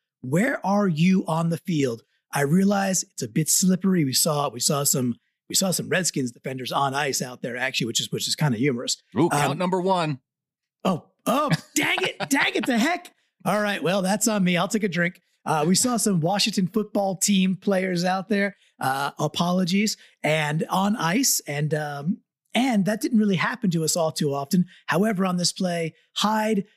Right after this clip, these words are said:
Speaker 1: catches a little, a little dump pass. Looked to me like it should have been an easy, easy conversion. He gets stopped short and we punt the ball away. This, again, this is twenty to three in the third quarter. We are driving with the ball,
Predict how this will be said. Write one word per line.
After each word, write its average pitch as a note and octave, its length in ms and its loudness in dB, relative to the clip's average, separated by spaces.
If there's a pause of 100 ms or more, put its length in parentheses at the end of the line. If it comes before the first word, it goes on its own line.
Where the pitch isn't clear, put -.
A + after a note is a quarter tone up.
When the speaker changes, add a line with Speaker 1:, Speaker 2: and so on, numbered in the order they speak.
(220)
Speaker 1:
catches B3+ 360 0
a G#3 100 2
little, G#3 340 0
a - 20 -2
little B3+ 180 4
dump G#3 360 0
pass. G3 420 -2
Looked C#4 240 -2
to A#3 80 2
me G#3 140 4
like E3+ 200 -2
it E3 60 0
should - 160 2
have F#3+ 100 2
been D#3+ 140 2
an D3 160 -2 (240)
easy, F#3 640 4
easy A3 420 2
conversion. D3+ 680 0 (240)
He A3+ 100 2
gets A3 240 0
stopped - 460 0
short G#3+ 320 2
and E3+ 80 0
we D#3+ 80 2
punt G3+ 280 0
the F#3+ 60 -2
ball E3 300 0
away. D#3 320 0
This, G#3 280 0
again, D#3 380 -2 (300)
this - 80 0
is A3 100 0
twenty A3 380 0
to C4 100 -2
three A#3 240 0
in G#3+ 60 6
the G3 80 4
third G3 320 -4
quarter. G3 420 -2 (220)
We E3 100 0
are E3 160 2
driving F3+ 680 2
with F#3 180 0
the D#3 80 0
ball, D3+ 480 -2